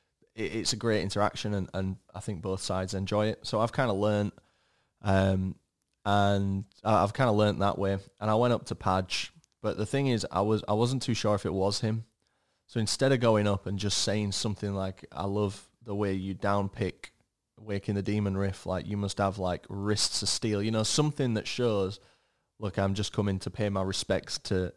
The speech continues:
a great guitarist of our generation." I, I wasn't sure if it was him, so I just went, "Are you Padge?" And he did what I do sometimes when people say, "Are you Rob?" And he just went, "No." <laughs> And I was like,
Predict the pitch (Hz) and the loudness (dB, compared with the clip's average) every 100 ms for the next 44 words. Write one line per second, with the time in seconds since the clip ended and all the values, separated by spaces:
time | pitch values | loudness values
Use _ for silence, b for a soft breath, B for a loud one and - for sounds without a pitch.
0 | - 101 98 101 98 98 - 110 - 95 | -12 -10 -6 -2 0 0 -2 -12 -4 0
1 | 98 92 - 95 92 98 95 95 98 98 | 0 0 -2 -2 -2 -2 -4 -2 -4 -4
2 | 95 95 b b b b _ _ 107 107 | -6 -10 b b b b _ _ 0 4
3 | 110 123 139 127 - 110 113 92 98 107 | 6 6 4 0 2 2 2 -4 -2 0
4 | 117 127 _ - 113 107 113 - 107 - | -2 -4 _ 0 2 4 2 2 -2 2
5 | 110 120 120 113 113 - 127 110 95 - | 4 6 8 6 2 -4 2 2 2 -4
6 | - _ _ _ _ _ _ _ _ _ | -8 _ _ _ _ _ _ _ _ _
7 | - 120 113 113 98 92 113 120 110 110 | -2 4 4 6 6 6 4 2 0 -2
8 | 98 95 98 98 107 98 98 - 90 95 | 0 0 0 -2 -4 -6 -6 -4 -4 -2
9 | 104 101 101 95 b b b b _ 87 | -2 0 0 0 b b b b _ -8
10 | 98 101 98 98 - 87 82 95 120 165 | -2 0 0 -2 -2 -4 -2 0 2 0
11 | 156 _ _ _ _ _ _ _ - 107 | -4 _ _ _ _ _ _ _ 4 8
12 | 139 139 147 131 127 127 123 120 98 - | 12 12 10 10 8 8 8 6 6 -2